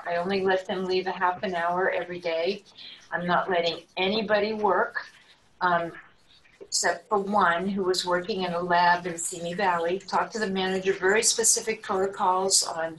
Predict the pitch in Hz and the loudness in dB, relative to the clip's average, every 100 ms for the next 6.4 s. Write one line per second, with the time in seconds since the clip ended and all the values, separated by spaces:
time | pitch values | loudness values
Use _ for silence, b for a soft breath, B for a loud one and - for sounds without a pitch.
0 | B B B - 185 190 180 175 180 185 | B B B -4 0 0 0 0 -2 2
1 | - 185 175 190 - B B B B B | 2 2 -4 -4 -4 B B B B B
2 | - 202 202 214 233 220 220 220 196 196 | -4 -2 -2 0 2 2 0 0 2 2
3 | - - 190 190 202 - 185 185 - 202 | -2 0 0 0 -4 -2 0 0 -4 -2
4 | 190 196 196 - 180 180 170 170 170 202 | -2 -2 -4 -4 -4 -4 0 0 0 -2
5 | 185 180 160 170 - - 185 196 190 170 | -2 2 2 2 -2 -8 0 2 2 -2
6 | - 165 175 | -6 -6 -6